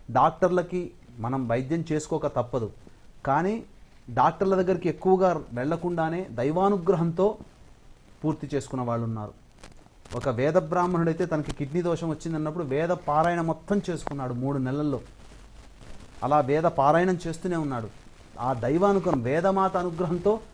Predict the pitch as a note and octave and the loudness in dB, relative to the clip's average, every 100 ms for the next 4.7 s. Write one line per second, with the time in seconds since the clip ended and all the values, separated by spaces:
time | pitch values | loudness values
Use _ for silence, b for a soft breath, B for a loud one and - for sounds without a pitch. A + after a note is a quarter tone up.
0 | - - C3 C3+ D3+ C#3+ E3 D3+ D3 C#3+ | -16 -4 -2 -2 -6 -6 -4 -4 -4 -4
1 | C#3 C3+ B2+ A#2 B2 C3+ C3+ B2+ A2+ A2+ | -6 -8 -6 -2 -2 -2 -4 -4 -4 -6
2 | A2 G#2+ G#2 A2+ D3 D3+ D#3 F3 B B | -6 -6 -6 -8 -4 -2 -4 -6 B B
3 | B B2+ D#3+ F3 D#3 D#3 C#3 C#3 E3 F3 | B 0 2 2 2 0 -2 -2 -2 -2
4 | E3 C#3+ D3+ D3+ D#3 D#3 | 0 2 2 2 2 2